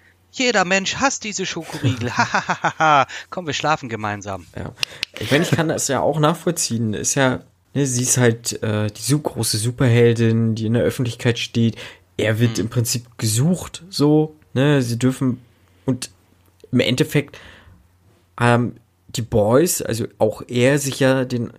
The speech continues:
Speaker 2: zum Ziel gemacht, sie zu töten, so, also grundsätzlich, so dieses oberste Ziel, ne. Also ist schon mega schwierig, so, ähm, kann ich alles nachvollziehen, aber trotzdem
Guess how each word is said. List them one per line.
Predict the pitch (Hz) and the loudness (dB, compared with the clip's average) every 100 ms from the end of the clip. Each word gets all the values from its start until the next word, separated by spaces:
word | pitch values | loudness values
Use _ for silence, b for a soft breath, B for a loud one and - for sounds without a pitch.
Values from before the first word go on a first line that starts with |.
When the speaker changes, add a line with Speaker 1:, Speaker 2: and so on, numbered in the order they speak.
| _ - | _ -14
Speaker 2:
zum | - 117 | -8 -2
Ziel | - 127 | 0 2
gemacht, | 135 139 - _ _ | 2 0 -2 _ _
sie | - 135 120 | -2 0 0
zu | - | -2
töten, | 117 151 196 - - 110 | 2 2 2 -2 -8 -6
so, | - - - - | -6 -8 -12 -6
also | 101 117 120 _ | -6 -6 -12 _
grundsätzlich, | - 113 117 113 - 113 104 | -4 0 2 2 0 -4 -6
so | 113 | -6
dieses | 107 117 117 - | -6 -6 -6 -4
oberste | 113 113 - 110 | -2 0 -2 -6
Ziel, | - 113 107 | -6 -4 -2
ne. | 113 131 B B B B B | -2 -2 B B B B B
Also | 107 110 | 0 4
ist | 139 | 4
schon | - 175 131 | 4 4 4
mega | 123 135 123 | 4 4 4
schwierig, | - - 165 165 151 - | 0 0 2 4 2 0
so, | - 139 127 - | 0 2 2 0
ähm, | 107 107 107 107 _ _ _ - | -2 -4 -4 -8 _ _ _ -4
kann | 123 | -2
ich | 123 | 0
alles | 113 120 117 | 0 0 0
nachvollziehen, | 113 - 127 - 117 B B B | 0 0 -2 -2 -4 B B B
aber | 113 | 0
trotzdem | - 120 - 123 120 | 0 0 2 4 2